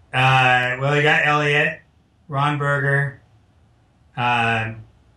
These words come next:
Ben Daly, and Larry Rosenstock at High Tech High in San Diego.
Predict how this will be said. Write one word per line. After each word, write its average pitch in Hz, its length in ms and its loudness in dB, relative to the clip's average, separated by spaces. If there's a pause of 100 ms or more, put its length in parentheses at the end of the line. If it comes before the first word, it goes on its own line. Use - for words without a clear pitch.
(360)
Ben 143 340 2
Daly, 143 720 0 (260)
and 120 160 -6
Larry 131 360 2
Rosenstock 131 760 0
at 117 280 -6 (220)
High 135 200 -4
Tech 131 220 -2
High 120 460 0 (640)
in 123 100 -10
San 127 220 -4
Diego. 127 460 -4